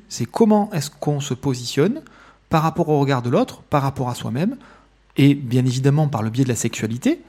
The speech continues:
par le biais de l'attirance. La petite fille au début, c'est, euh, le papillon,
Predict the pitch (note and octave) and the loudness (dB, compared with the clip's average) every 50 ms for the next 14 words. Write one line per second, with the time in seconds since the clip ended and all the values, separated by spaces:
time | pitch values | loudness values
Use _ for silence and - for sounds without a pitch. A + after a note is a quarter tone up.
0 | - _ - A#2+ B2 B2 B2 B2+ B2+ A#2+ B2+ B2+ - - - A#2 E3+ A#3+ C4+ - | -12 _ -2 0 0 0 0 -2 -2 0 0 -2 -2 -2 -2 0 0 -2 -2 -4
1 | - - - - - - C3+ C#3 C#3+ - D3+ C#3 - - C#3 C3 A#2+ A#2 A#2+ A2+ | -8 -14 -20 -14 -4 -2 0 0 0 -2 -6 -8 -6 -2 -2 0 0 0 0 0
2 | C#3+ A3 D4+ D#4 - - - - - - - - - - D#3+ D#3 D#3 - C#3 B2+ | 0 0 0 -2 -4 -10 -20 -20 -14 -8 -4 -4 0 2 2 2 2 0 -2 -2
3 | A#2 A2+ A2+ A#2 B2 C#3+ C#3+ D3 C#3 - - C#3 F#3+ B3+ D4+ D4 | -2 -2 0 2 2 2 2 2 0 -2 0 2 2 2 2 0